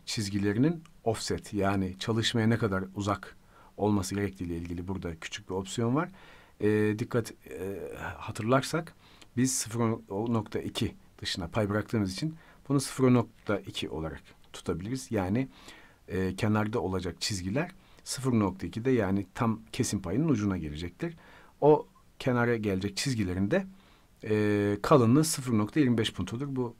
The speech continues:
uygun, e, bir kalınlık olduğu için buna dokunmuyorum. Ve en önemli kısımsa altta biraz önce bıçak payı bırakmıştık çalışmada, iki milim. Bunu da burada,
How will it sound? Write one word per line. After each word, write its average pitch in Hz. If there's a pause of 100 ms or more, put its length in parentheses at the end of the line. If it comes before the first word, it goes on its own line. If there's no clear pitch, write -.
(120)
uygun, 95 (320)
e, 73
bir 82
kalınlık 87
olduğu 82
için 123
buna 101 (360)
dokunmuyorum. 104 (580)
Ve 151 (1120)
en 147
önemli 98
kısımsa 107 (140)
altta 165 (440)
biraz 110
önce 104
bıçak -
payı 87 (140)
bırakmıştık 107
çalışmada, 113
iki -
milim. 143 (360)
Bunu 120
da 104
burada, 190